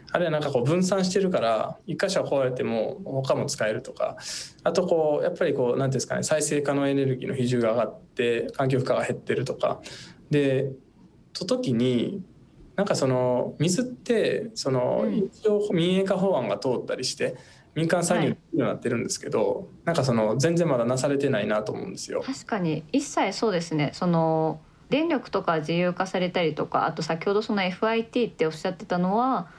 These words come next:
Speaker 2: あの、固定の価格で、えっと、再エネだったりとかの、こう、電力ってものを、あの、買い取りをすると、まあ、定められてる、こう、制度なんですけど、まあ、なんかそういった、こう、いろいろな制度の変換によって、結構民間の業者が、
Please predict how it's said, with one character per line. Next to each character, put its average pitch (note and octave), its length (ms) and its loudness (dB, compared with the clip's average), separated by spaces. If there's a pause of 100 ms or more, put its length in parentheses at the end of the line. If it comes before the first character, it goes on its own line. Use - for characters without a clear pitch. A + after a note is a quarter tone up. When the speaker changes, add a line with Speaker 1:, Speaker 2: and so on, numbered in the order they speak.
(100)
Speaker 2:
あ F#3+ 100 -2
の、 F3 100 -2
固 G#3 140 -2
定 D#4 160 -2
の F4 140 0
価 E4 140 0
格 D#4+ 280 -2
で、 D4 340 0
え G#3+ 40 0
っ G#3 40 -2
と、 G#3+ 100 -4
再 G#3 260 0
エ G#3+ 80 0
ネ G#3+ 100 0
だ A3 80 0
っ A3 100 -4
た F3+ 120 0
り D#3+ 100 -2
と E3 100 -2
か E3+ 140 0
の、 G#3+ 300 2
こ - 160 -2
う、 - 20 -2
電 F#3 180 0
力 E3 220 0
っ - 20 0
て E3+ 140 -4
も A3+ 140 2
の C4 160 2
を、 F3 60 2
あ F3 40 2
の、 E3 140 0
買 F#3 220 0
い - 20 -8
取 F#3 320 0
り - 100 2
を F3+ 100 4
す F3+ 160 -2
る G3 140 2
と、 - 140 -2
ま D#3+ 140 2
あ、 - 20 -8
定 E3 240 0
め E3 100 2
ら D#3+ 120 2
れ D3+ 80 -2
て - 140 -4
る、 D3+ 100 0
こ D3 100 0
う、 D3+ 60 2
制 D#3+ 180 2
度 D3+ 180 0 (320)
な F3+ 100 0
ん F3 60 2
で D#3+ 100 2
す D#3+ 120 -6
け E3 100 2
ど、 E3+ 300 2 (180)
ま D4 60 0
あ、 - 20 4
な E4+ 60 4
ん - 20 -8
か C4+ 80 2
そ - 160 -2
う - 20 2
い E4+ 40 -2
っ - 20 -10
た、 F4+ 120 0
こ F4 160 0
う、 C4+ 60 2
い - 120 0
ろ C4 160 2
い - 20 2
ろ D#4 140 2
な D4+ 100 4
制 C4 240 0
度 B3+ 120 -2
の B3+ 120 2
変 A#3+ 240 0
換 A#3+ 160 0
に A3+ 140 0
よ A3 80 0
っ - 20 -4
て、 A3 160 -2
結 D#4 240 -4
構 F#3+ 140 2
民 A3 260 2
間 A#3+ 300 2
の A#3+ 100 2
業 A3+ 180 2
者 A#3+ 200 -2
が、 G#3+ 260 0